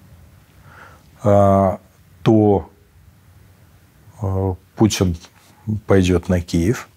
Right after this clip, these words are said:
возьмет Киев, возьмет две трети Украины. А экономическое положение в России при этом будет ухудшаться, потому что понятно, что эти две трети Ук-,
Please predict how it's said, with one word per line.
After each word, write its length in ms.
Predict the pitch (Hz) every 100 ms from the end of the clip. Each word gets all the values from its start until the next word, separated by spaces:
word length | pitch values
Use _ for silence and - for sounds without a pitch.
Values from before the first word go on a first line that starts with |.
| _ _ _ _ _ _ _ _ _ _ - - _ _ _ -
возьмет 720 | 95 101 95 107 107 92 - -
Киев, 460 | - 92 90 -
возьмет 420 | 101 90 92 92 82
две 240 | 90 92
трети 420 | - 85 80 -
Украины. 680 | 85 - 87 78 80 90 127 - _ _ _ _ _ _ _ _ _ _ - - - _ -
А 380 | 101 98 98 101 - - - -
экономическое 680 | 113 117 113 104 - 95
положение 520 | 82 98 95 90 87
в 40 | 87
России 340 | 92 - 82
при 200 | 78 92
этом 200 | 85 85
будет 200 | 85 80
ухудшаться, 540 | - - - 85 - - -
потому 220 | 87 85
что 120 | -
понятно, 400 | - 90 80 -
что 180 | - 82
эти 160 | 80 82
две 200 | 85 85
трети 320 | 90 87 85
Ук-, 200 | 82